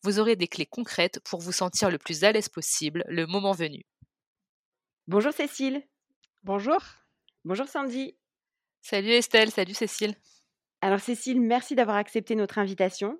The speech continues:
Speaker 2: Nous sommes ravis de te recevoir dans notre podcast Les Infaillibles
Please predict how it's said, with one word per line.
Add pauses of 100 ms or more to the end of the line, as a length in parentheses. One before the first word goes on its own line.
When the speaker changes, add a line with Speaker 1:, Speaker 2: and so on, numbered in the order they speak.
Speaker 2:
Nous
sommes
ravis
de
te
recevoir
dans
notre
podcast
Les
Infaillibles